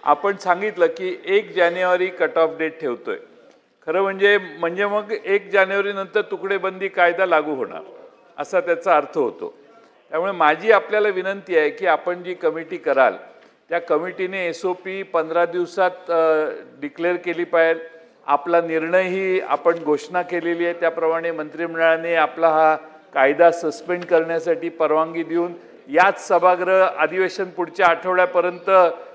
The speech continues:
अ, ठेवण्याचं, अ, अ, जर राहिलं तर, अ, शुक्रवारपर्यंत आपण, अ, अधिवेशनातच हे मांडलं तर आणखीन मोठं आपलं स्वागत आम्ही सगळे करू.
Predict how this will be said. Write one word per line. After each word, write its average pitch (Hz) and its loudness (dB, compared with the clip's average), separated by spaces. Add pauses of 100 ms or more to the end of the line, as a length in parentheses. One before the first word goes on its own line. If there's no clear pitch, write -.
अ, 156 2
ठेवण्याचं, 175 2
अ, 143 0 (540)
अ, 135 -10 (360)
जर 160 4
राहिलं 156 4 (560)
तर, 170 6
अ, 170 6 (360)
शुक्रवारपर्यंत 185 0
आपण, 185 2
अ, 180 2
अधिवेशनातच 180 -2
हे 185 -2
मांडलं 170 0
तर 196 0
आणखीन 170 2
मोठं 180 -2
आपलं 170 2
स्वागत 165 -2
आम्ही 151 -4
सगळे 143 -6
करू. 131 -8